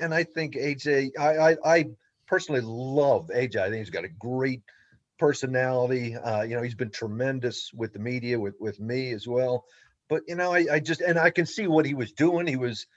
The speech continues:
coming to the aid, you know, to the defense of a fellow wide receiver. Um, but, you know, I, I, I think he could have picked maybe another, maybe that wasn't the, the most logical battle in, in my opinion to, to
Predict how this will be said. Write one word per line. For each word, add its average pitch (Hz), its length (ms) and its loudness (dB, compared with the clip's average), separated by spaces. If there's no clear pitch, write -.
coming 143 300 4
to 139 120 -2
the 120 180 2
aid, 131 320 2
you 131 100 -4
know, 107 120 -4
to 127 120 -4
the 120 80 -4
defense 123 420 -2
of 104 80 -14
a 104 80 -4
fellow 123 300 2
wide 113 260 0
receiver. 143 540 -6
Um, 113 540 -4
but, 156 180 4
you 165 120 0
know, 147 200 4
I, 151 200 4
I, 147 120 -2
I 135 80 -2
think 214 260 -10
he 156 100 -14
could 214 220 -2
have - 120 -6
picked 196 260 -6
maybe 156 260 -2
another, 120 480 -2
maybe 151 200 -2
that 147 140 4
wasn't 147 380 2
the, 123 160 -2
the 113 340 -4
most 120 220 -4
logical 113 560 -4
battle 107 380 0
in, 107 120 -6
in 110 160 -8
my 127 180 0
opinion 82 500 -8
to, 78 100 -12
to - 220 -18